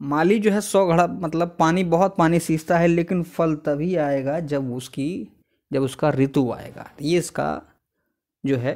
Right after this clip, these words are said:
अर्थ है। आइए देखते हैं क्या कहता है। भक्तिकाल के महान कवि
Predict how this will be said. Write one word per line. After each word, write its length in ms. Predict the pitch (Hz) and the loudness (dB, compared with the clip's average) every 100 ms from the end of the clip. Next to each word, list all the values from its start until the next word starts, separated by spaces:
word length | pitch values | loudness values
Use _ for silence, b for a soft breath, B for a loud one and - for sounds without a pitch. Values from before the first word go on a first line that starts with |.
| - | -2
अर्थ 260 | 143 127 | -4 -6
है। 180 | - - - | -14 -16 -6
आइए 180 | 175 208 | -2 -2
देखते 280 | 196 196 | -4 -4
हैं 80 | 208 | -2
क्या 140 | 202 190 | 0 0
कहता 360 | 175 175 180 | 0 -2 -4
है। 220 | 170 226 - _ _ _ _ _ _ _ _ _ _ _ _ _ _ _ _ _ _ _ _ _ _ _ _ _ _ - | -6 -12 -14 _ _ _ _ _ _ _ _ _ _ _ _ _ _ _ _ _ _ _ _ _ _ _ _ _ _ 2
भक्तिकाल 560 | 170 175 233 240 262 262 | 2 4 4 6 6 6
के 140 | 233 | 6
महान 420 | 208 196 214 233 233 | 6 6 6 4 4
कवि 380 | 220 190 180 | 4 4 2